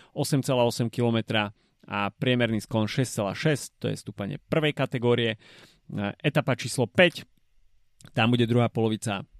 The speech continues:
rovinatá placka, takže tam sa očakáva šprinterský dojazd. Etapa číslo šesť, a v Keralte bude finišovať, e,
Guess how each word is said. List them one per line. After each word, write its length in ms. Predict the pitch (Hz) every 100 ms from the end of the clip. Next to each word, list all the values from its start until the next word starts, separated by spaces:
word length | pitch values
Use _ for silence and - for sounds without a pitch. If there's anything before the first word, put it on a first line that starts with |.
| - -
rovinatá 480 | - 120 135 123 113
placka, 500 | 104 139 139 - 151 127
takže 320 | 107 101 107
tam 180 | 107 104
sa 140 | 104
očakáva 380 | 107 - 104 117
šprinterský 720 | - - 143 143 135 - 123
dojazd. 440 | 110 107 101 -
Etapa 360 | - 123 127 107
číslo 360 | - 104 101 98
šesť, 420 | - 147 143 - - - - _
a 160 | - 107 104 104
v 120 | 104 -
Keralte 500 | - 156 143 135 131 120 -
bude 260 | - 107 120
finišovať, 640 | - 120 113 - 110 107
e, 80 | -